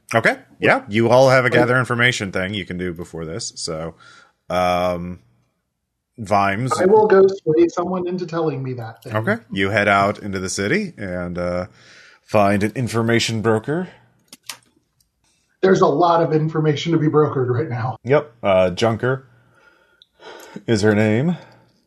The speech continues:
Speaker 2: Right. A couple of partials.
Speaker 1: Okay. Um, let's see here. Uh, do you want limited information or do you want to, uh,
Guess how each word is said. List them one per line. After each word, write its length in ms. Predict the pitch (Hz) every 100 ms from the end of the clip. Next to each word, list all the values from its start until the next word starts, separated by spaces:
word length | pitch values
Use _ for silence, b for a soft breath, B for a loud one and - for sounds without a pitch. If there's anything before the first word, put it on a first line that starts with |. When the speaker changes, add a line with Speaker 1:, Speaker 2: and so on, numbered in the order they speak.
| _ _ _ _ _
Speaker 2:
Right. 140 | 147 151
A 40 | -
couple 240 | 170 165
of 80 | 165
partials. 440 | 151 127 147 - _ _ _
Speaker 1:
Okay. 200 | 139 180 175 b b b b _ -
Um, 800 | 117 120 120 120 117 117 110 104 _ _ _ _ _ _ _ _ _ _ _ _ _
let's 200 | 107 104
see 160 | - 98 92 92 87
here. 460 | 90 87 85 82 80
Uh, 1200 | 120 117 117 113 110 110 107 104 104 110 113 113
do 140 | 104 101
you 60 |
want 140 | 110 113
limited 520 | 117 120 165 175 160
information 720 | 156 139 147 127 127 127 127
or 180 | 104 104
do 80 | 101
you 120 | 101
want 240 | 101 104 95
to, 340 | 101 101 98
uh, 400 | 95 95 92 92